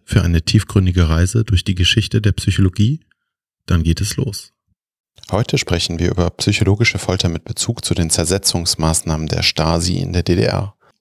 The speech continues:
Bei mir ist heute Hanna Nussmann. Hallo Hanna, schön, dass du wieder da bist.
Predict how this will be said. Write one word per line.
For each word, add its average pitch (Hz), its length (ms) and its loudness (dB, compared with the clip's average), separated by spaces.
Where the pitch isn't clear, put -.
Bei 127 120 2
mir 143 120 2
ist - 160 0
heute 92 420 0
Hanna 82 180 2
Nussmann. 127 560 0
Hallo 92 340 -8
Hanna, 85 400 -8
schön, 85 220 -6
dass 92 120 -4
du 101 100 -4
wieder 104 140 0
da 95 160 2
bist. - 260 -6